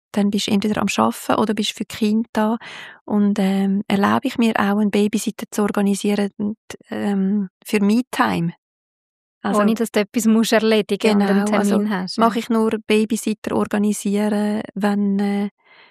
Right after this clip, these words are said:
Speaker 1: wenn du einen Arzttermin hast oder musst go arbeiten? Oder kann ich auch sagen, hey, ich wäre froh, mal Zeit für mich zu haben und dann dir, äh, Unterstützung zu suchen?
Speaker 2: Mhm.
Speaker 1: Oder halt in einem Job, weisst, wo, wo sagst immer wieder, nimmst alles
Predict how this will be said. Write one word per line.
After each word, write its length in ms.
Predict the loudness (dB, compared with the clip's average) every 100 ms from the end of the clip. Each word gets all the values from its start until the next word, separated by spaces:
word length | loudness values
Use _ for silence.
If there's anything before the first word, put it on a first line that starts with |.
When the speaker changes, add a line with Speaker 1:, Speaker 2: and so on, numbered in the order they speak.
| _ 0
Speaker 1:
wenn 200 | 2 2
du 120 | 2
einen 180 | 2 4
Arzttermin 800 | 2 0 -6 -2 0 2 2 0
hast 200 | 0 -2
oder 140 | 0
musst 200 | -2 -2
go 80 | -6 0
arbeiten? 460 | -2 -2 -2 0 2
Oder 180 | 0 -2
kann 160 | -2
ich 120 | 0
auch 60 | -2
sagen, 360 | -2 0 0 -2 -6 -20 -14
hey, 180 | 0 2
ich 200 | 2 0
wäre 160 | 0 2
froh, 220 | 0 0
mal 160 | 0 -2
Zeit 300 | -2 -4 -4
für 140 | -2
mich 360 | 0 2 0 -4
zu 240 | -12 -8 -2
haben 280 | 0 0 -2 _ -20 _
und 220 | -4 -4 -2
dann 260 | 0 2 2
dir, 320 | 2 2 0
äh, 300 | 0 0 -2 -4 _ _ _ _ 0
Unterstützung 600 | 2 2 0 -2 0 -4 -4
zu 220 | 0 4
suchen? 400 | 4 4 0 -2 -4
Speaker 2:
Mhm. 420 | -4 -4 -6 -10 _ _ _ _ _ _ _ _
Speaker 1:
Oder 280 | -6 -4 -2
halt 180 | -2 -2
in 80 | 0
einem 140 | 0 -2
Job, 220 | -2 -2 -2 -2
weisst, 360 | 0 0 -4
wo, 400 | -6 -2 0 0
wo 60 | -4
sagst 280 | -2 -2 0
immer 200 | 0 0
wieder, 200 | 0 0
nimmst 400 | 2 2 2 2
alles 360 | 2 4 0